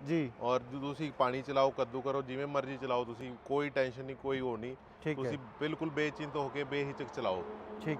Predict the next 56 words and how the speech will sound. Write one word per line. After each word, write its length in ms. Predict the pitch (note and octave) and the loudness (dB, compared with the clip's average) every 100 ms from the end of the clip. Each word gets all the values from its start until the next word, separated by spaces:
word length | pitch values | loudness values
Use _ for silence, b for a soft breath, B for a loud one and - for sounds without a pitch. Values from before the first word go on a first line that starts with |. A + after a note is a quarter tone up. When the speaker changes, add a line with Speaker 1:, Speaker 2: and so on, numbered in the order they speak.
| - | -2
Speaker 1:
ਹੈ। 60 | G#2+ - - - - - | -6 -6 -8 -8 -8 4
ਤੇ 280 | A3 A#3 B3+ | 10 12 12
ਜੇ 220 | G#3 A3+ | 8 4
ਗੱਲ 240 | A#3+ A#3+ A#3 | 10 10 10
ਕਰੀਏ 280 | A#3+ B3+ B3+ | 6 6 6
weight 400 | F#3+ G#3+ A3+ G#3 | 12 12 12 8
'ਚ 80 | |
ਤਾਂ 160 | A3+ C#4 | 4 4
ਨਹੀਂ 120 | C#4 | 6
ਕਿਤੇ 220 | B3 A#3 A3+ | 4 4 8
ਘੱਟ? 220 | B3+ - F#3 - - - C3 | 8 8 2 -2 -16 -8 2
Speaker 2:
weight 280 | F3 G3+ F#3 | 4 4 4
ਬਿਲਕੁਲ 300 | F#3 F#3 E3+ | 2 4 4
ਹੈਵੀ 220 | D3+ D#3+ | 4 2
ਡਿਊਟੀ 260 | E3 D3+ | 0 0
ਹੈ 40 | D#3+ | 2
ਬਾਊ 180 | D3+ D3+ | 2 2
ਜੀ, 80 | |
ਤੁਸੀਂ 260 | D3+ D3+ D#3+ | -2 -6 -6
ਕਿਸੇ 260 | D3+ D3 E3+ | -6 -2 -2
ਵੀ 80 | |
ਕੰਪਨੀ 340 | E3+ D#3 D#3 D#3 | 0 0 0 -4
'ਚ 120 | D#3 - - - | -6 -8 -16 -8
ਇਹਨੂੰ 200 | C#3 D3 | -6 -6
ਚ-, 240 | C3 - B2+ | -8 -10 -6
ਕੰਪੇਅਰ 340 | C3+ B2+ C3 C3 | -4 4 6 6
ਕਰ 200 | C#3 C3 | 4 2
ਲਓ, 180 | C3 C3 | 0 2
Speaker 1:
ਹੂੰ। 240 | F3+ E3+ C#3+ | 2 4 4
Speaker 2:
ਪੰਜ 200 | C#3+ C#3+ | 2 4
ਸੱਤ 220 | D3+ C#3+ | 2 2
ਕਿਲੋ, 280 | C#3+ C#3+ D3 | -4 -4 4
ਦਸ 240 | C#3 C3+ | 4 2
ਕਿਲੋ 280 | D3+ C#3+ D3+ | -4 -2 -2
ਉੱਤੇ 220 | C#3 D#3+ | 0 -2
ਹੀ 120 | E3 | 0
ਮਿਲੂਗਾ 340 | D#3+ C3 A2+ A2 | -2 -2 -2 0
ਤੁਹਾਨੂੰ, 320 | B2 A#2 A#2 - - | 0 0 -4 -10 -2
Speaker 1:
ਠੀਕ 160 | F3+ D#3+ | 4 10
ਹੈ। 60 | |
Speaker 2:
ਘੱਟ 140 | C#3 C#3 | 10 8
ਕੋ 180 | E3 C#3+ | 2 0
ਨਹੀਂ 120 | A#2 | 0
ਮਿਲਣਾ। 280 | G#2+ G#2 F#2+ - - - | -2 -2 -4 -6 -10 -6
Speaker 1:
ਜਿਹੜੇ 320 | C3+ G3 A3+ C4 | 6 10 12 12
ਮਰਜ਼ੀ, 360 | A#3+ G3+ G#3+ | 10 6 4
ਜਿਹੜਾ 280 | G3+ G#3 A#3+ | 4 6 8
ਬ੍ਰਾਂਡ 280 | A3 G#3+ G#3 | 6 4 2
ਤੁਹਾਨੂੰ 260 | G3 G3+ | 0 0
ਪਸੰਦ 360 | G3+ F3+ F#3+ F#3 | -2 0 2 6
ਹੈ 60 | G3 | 6
ਉਹਦੇ 200 | F#3+ A3+ | 6 4
ਨਾਲ 140 | A3+ | 4
ਕੰਪੇਅਰ 380 | G#3 F#3+ F#3+ G3+ | 2 0 2 4
ਕਰ 220 | G3 E3 | 6 6
ਲਓ, 220 | F3+ A3 | 6 2